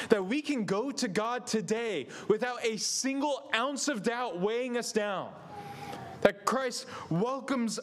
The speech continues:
us in to his presence. There's no awkward glances with God across the room to see if he's mad at us for something.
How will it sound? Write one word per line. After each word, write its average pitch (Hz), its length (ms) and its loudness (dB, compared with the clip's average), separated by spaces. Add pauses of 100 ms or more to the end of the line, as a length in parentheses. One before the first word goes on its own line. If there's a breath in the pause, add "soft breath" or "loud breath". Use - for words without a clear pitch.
us 233 380 -2
in 226 400 0 (280 loud breath)
to 226 180 2
his 220 140 -2
presence. 220 580 -2
There's 208 340 0
no 233 400 0
awkward 226 520 0
glances 214 600 0
with 190 180 0
God 190 500 0 (320 loud breath)
across 180 340 2
the 202 60 0
room 185 360 0
to 139 100 -2
see 190 220 -2
if 175 100 -2
he's 175 180 -2
mad 180 300 0
at 160 120 -2
us 143 220 -2
for 143 160 -2
something. 123 400 -4